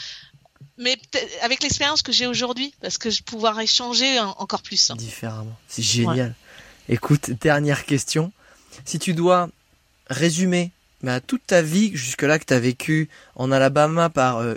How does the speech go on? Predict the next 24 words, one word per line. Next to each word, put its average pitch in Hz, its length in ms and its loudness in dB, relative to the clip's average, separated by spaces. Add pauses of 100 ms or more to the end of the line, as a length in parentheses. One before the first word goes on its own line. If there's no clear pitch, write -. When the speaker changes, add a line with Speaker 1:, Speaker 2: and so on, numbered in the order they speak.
Speaker 2:
une 165 160 0
citation, 156 720 -2
une 135 80 -6
phrase 139 260 -2
de 135 60 -2
ta 135 160 -2
création, 131 420 -4
une 117 100 -6
punchline, 123 580 0 (360)
ça - 120 -4
serait - 180 2
laquelle ? 110 380 0 (2500)
Speaker 1:
J'ai 220 200 2
l'impression 233 420 0
d'être 208 240 -2
devenue 226 520 -4
guide 233 440 -6 (800)
de 208 80 -2
ma 208 140 0
propre 226 340 -6
vie, 196 220 -4
en 156 80 -4
fait. - 380 -6 (1080)
Speaker 2:
Oh ! 196 1080 2